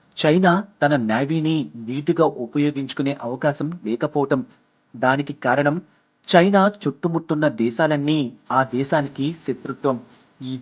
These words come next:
దేశాలన్నీ కూడా చైనాని సముద్రపరంగా కట్టడి చేయగలవు. ఒకవేళ ఆ దేశాలు బంధించడంలో విఫలమైన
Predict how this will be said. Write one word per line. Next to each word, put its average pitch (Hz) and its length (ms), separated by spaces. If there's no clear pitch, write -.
దేశాలన్నీ 139 600
కూడా 139 380
చైనాని 175 540
సముద్రపరంగా 165 960
కట్టడి 139 380
చేయగలవు. 131 480
ఒకవేళ 143 640
ఆ 147 140
దేశాలు 147 500
బంధించడంలో 147 960
విఫలమైన 143 800